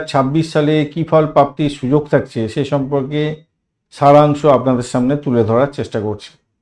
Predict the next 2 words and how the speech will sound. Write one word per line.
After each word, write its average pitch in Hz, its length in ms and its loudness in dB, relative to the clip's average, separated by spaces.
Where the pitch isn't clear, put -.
জানুয়ারি 190 520 6
থেকে 202 480 6